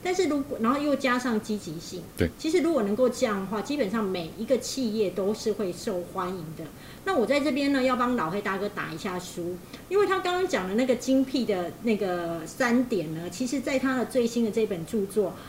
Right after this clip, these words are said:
Speaker 1: 《老黑的fire生活实践》，时报出版社出版的。在这本书当中呢，其实有更详尽的解说。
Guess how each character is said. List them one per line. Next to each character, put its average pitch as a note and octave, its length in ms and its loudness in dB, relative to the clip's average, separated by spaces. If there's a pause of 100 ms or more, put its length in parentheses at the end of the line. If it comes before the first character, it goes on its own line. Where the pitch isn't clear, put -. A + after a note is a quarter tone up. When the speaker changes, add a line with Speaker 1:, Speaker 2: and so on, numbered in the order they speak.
(180)
Speaker 1:
《老 F#3+ 180 0
黑 C#4 240 2
的 A#3+ 220 2
fire G3 320 0
生 A#3 260 0
活 F#3 220 0
实 E3+ 280 -8
践》， F#3+ 300 0 (120)
时 - 180 2
报 B3+ 160 2
出 B3+ 100 0
版 F3+ 180 -4
社 G#3+ 160 -2
出 G3+ 220 0
版 D#3+ 280 -4
的。 E3 120 -4 (380)
在 F4 100 2
这 F#4 160 4
本 A3 160 2
书 B3 180 0
当 A#3+ 220 2
中 A#3 220 4
呢， F#3+ 160 0
其 G3+ 240 -2
实 F#3+ 160 -6
有 F#3 100 2 (140)
更 B3 180 4
详 F#3 320 -2
尽 G3+ 300 0
的 E3+ 120 -2
解 D3+ 280 -8
说。 F#3 460 -4